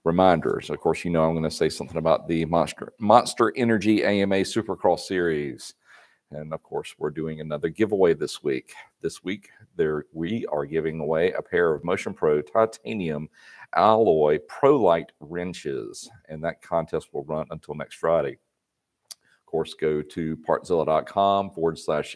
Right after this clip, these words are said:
L P forward slash P R M X to enter. And there is no charge to do so.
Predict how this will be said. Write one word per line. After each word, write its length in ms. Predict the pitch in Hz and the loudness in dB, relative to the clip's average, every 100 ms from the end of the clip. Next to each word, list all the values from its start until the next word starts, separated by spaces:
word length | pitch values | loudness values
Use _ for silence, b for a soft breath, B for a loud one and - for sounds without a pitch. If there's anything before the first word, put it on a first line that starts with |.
| - | -4
L 180 | 90 82 | -2 -2
P 380 | - 87 92 90 b b b - | -4 -8 -8 -10 b b b 0
forward 300 | 139 117 85 | 6 6 4
slash 540 | 92 85 80 85 - - _ | 2 4 2 0 -8 -16 _
P 320 | - 107 98 - | -14 -8 -8 -4
R 140 | 104 85 - | 0 0 0
M 200 | 82 67 | -8 -6
X 300 | 78 - - | -8 -8 -12
to 200 | - - | -12 -12
enter. 380 | 101 95 71 53 _ b b - | -6 -4 -4 -6 _ b b -18
And 120 | 69 | -10
there 160 | 71 71 | -8 -8
is 180 | - 71 | -10 -12
no 80 | 73 | -10
charge 520 | 65 - 71 76 - | -8 -4 -4 -4 -8
to 100 | 82 | -10
do 240 | 73 95 92 | -4 -4 -4
so. 500 | - 90 76 60 | 2 4 4 0